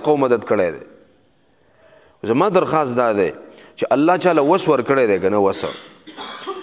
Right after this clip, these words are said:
نو د خپل ګاونډ د غریبانانو خیال وساتئ. که چاله الله وس ورکړی د خپلو رشته دارو غریبانانو خیال وساتئ. هر چا ته دا زه نه منم چې یو کس دې په یوه علاقه کې اوسي، هغه ته د خپل ګاونډ د غریبانانو پته نه وي.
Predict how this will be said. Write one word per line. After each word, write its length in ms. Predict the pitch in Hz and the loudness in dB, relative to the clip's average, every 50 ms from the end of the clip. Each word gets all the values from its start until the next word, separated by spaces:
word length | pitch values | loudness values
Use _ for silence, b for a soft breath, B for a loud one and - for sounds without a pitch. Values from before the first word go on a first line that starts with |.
| - - - | -16 -16 -8
نو 80 | - 107 | -2 -2
د 100 | 120 117 - | -2 -2 -2
خپل 200 | - - 226 240 | 0 0 0 2
ګاونډ 400 | 208 170 175 160 175 208 214 190 | 2 2 2 4 4 2 2 2
د 120 | 175 139 143 | 0 2 2
غریبانانو 480 | 151 143 131 135 139 151 143 135 120 110 - | 0 2 2 2 2 2 0 0 0 0 -2
خیال 140 | 117 107 104 101 | 0 0 0 0
وساتئ. 440 | 98 - 92 82 80 - - 64 65 - - _ - - - _ _ _ _ _ _ _ b b b b b b b b - | 0 -2 -2 -4 -4 -6 -10 -16 -18 -18 -20 _ -20 -20 -20 _ _ _ _ _ _ _ b b b b b b b b -4
که 80 | 131 | -2
چاله 300 | 127 190 208 233 233 214 | 2 2 2 4 4 2
الله 260 | 190 185 190 208 220 208 214 | 2 2 2 2 4 4 4
وس 200 | 247 247 240 214 | 4 4 4 2
ورکړی 500 | 202 185 160 139 202 214 226 220 202 180 | 2 2 2 2 2 2 4 4 2 2
د 80 | 160 - | 0 0
خپلو 280 | - 180 214 214 196 180 | 0 2 2 4 4 2
رشته 220 | 170 135 - 156 139 143 | 0 0 0 2 2 4
دارو 220 | 170 208 226 226 202 185 | 4 4 4 4 4 4
غریبانانو 480 | 190 180 156 156 156 170 170 156 147 113 - | 4 4 4 2 2 2 2 2 0 0 2
خیال 160 | 135 127 120 | 2 2 4
وساتئ. 500 | 113 113 107 - 98 90 85 - 76 76 - - B B B B B B B B - - | 2 0 0 0 -2 -2 -2 -6 -10 -12 -14 -16 B B B B B B B B 0 2
هر 120 | 247 269 254 - 240 | 2 2 2 2 2
چا 100 | 233 226 | 2 2
ته 100 | 180 196 175 170 | 2 0 2 2
دا 80 | 214 220 | 2 2
زه 120 | 190 202 | 2 4
نه 100 | 208 233 | 4 4
منم 340 | 247 220 196 175 160 147 139 | 4 4 4 4 2 2 0
چې 120 | 117 107 | 0 2
یو 120 | 139 135 127 | 0 0 2
کس 180 | 120 180 175 | 2 0 2
دې 100 | 160 165 143 | 2 2 2
په 40 | 160 151 | 4 4
یوه 80 | 147 | 4
علاقه 260 | 143 143 139 139 185 190 | 4 4 2 2 0 0
کې 100 | 160 165 | 2 0
اوسي، 280 | 156 143 - 147 185 185 175 | 0 0 0 0 2 2 4
هغه 160 | 165 160 160 | 4 4 2
ته 140 | 151 151 147 | 2 2 2
د 140 | 143 - - | 2 0 0
خپل 120 | 180 170 147 147 | 0 0 2 4
ګاونډ 320 | 147 170 190 190 175 170 | 4 4 4 2 2 2
د 80 | 143 147 | 2 2
غریبانانو 420 | 147 127 127 131 139 135 127 120 | 2 2 2 2 2 2 0 0
پته 280 | - 123 110 - 104 95 | 0 -2 -2 0 -2 -4
نه 80 | 92 | -4
وي. 80 | 95 | -8